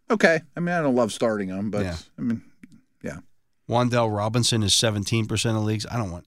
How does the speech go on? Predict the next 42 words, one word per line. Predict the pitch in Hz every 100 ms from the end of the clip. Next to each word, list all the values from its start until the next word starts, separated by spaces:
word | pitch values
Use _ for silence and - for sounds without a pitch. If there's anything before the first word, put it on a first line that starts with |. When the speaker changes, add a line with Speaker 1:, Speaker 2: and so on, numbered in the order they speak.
| -
Speaker 2:
anything | 117 113 113 107
to |
do | 101
with | 95
that | 92 87
Giants | 92 90 85
passing | 92 92 90 87
game. | 90
Speaker 1:
No. | 90 87 87 - _
Speaker 2:
Not | 101 110
Speaker 1:
Looks | 113 143
like | 107
Speaker 2:
one | 117
Speaker 1:
Jones | 123 120 101
is | 98
Speaker 2:
thing. | 107
Speaker 1:
taking | 90 101
over | 95 90
again. | 85 87 90 90
I | 92
don't | 85
know | 85
that | 82
any | 92 98
of |
that | 92 80
matters. | 85 82 85 - _ _ _
Speaker 2:
This | 220 220
one's | 180 131
interesting. | 117 98 - 90 90
We | 123
need | 139 120
to |
talk | 123 113
about | 104 95
this | 95 -
guy. | 87
Quentin | - 185 165
Johnston. | 135 123 110 - 78 69 - _ _ _
Speaker 1:
Yeah. | 117 135 127 104 _ _ _ _
Speaker 2:
Um, | 110 113 110 107 107 107 - _
Palmer's | - 170 226 147 107